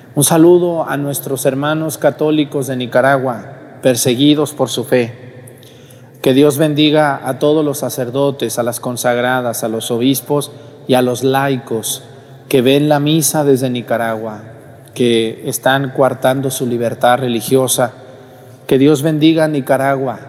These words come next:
que Dios ayude a Nicaragua y que algún día ustedes, hermanos, puedan vivir su fe con libertad, como la vivían hace algunos años.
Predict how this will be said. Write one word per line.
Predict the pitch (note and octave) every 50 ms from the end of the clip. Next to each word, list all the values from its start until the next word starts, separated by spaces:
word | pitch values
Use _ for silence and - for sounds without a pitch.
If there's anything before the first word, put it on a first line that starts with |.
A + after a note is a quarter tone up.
| - - - -
que | - - C3+
Dios | B2 B2+ C3+ C#3+ C#3+ C#3 - - - -
ayude | - B2 B2 D3 E3 E3 D#3+ D3 D3 C#3 C3
a | B2+ A#2+
Nicaragua | B2 B2 G#2+ - B2 B2 B2+ C3+ C#3 D3 D3+ D#3 D#3 D3 - - - - - - - - - - - - -
y | B2+
que | A2+ - C3
algún | B2+ B2+ C#3+ E3 F3 E3+
día | D#3+ F3 F3 E3+ E3 C#3
ustedes, | B2 C3+ B2+ - - D#3+ D3+ D3 D3+ C#3 - D3
hermanos, | B2+ B2+ C3+ C3+ C#3 C3+ C3+ - - -
puedan | C#3+ C3+ C3+ D3 C#3+ C#3+
vivir | C3+ C3 B2 C3 C3 C3 -
su | - C#3 B2
fe | - C#3 C3 C3 -
con | - C3+ B2+
libertad, | B2+ A#2 A#2 A2+ A#2 B2+ B2 B2 B2 B2 B2+ - -
como | - - B2 B2
la | A#2+ A#2+
vivían | A#2 A#2 A#2 A#2 A#2+ B2 B2+ B2+ B2 A#2+ B2 A#2+ - - - -
hace | C#3 B2+ - C3+ B2+
algunos | A#2+ A2+ B2 A#2+ A#2+ B2 A#2 -
años. | A2+ G#2+ G#2 G#2 G2+ G#2+ - - -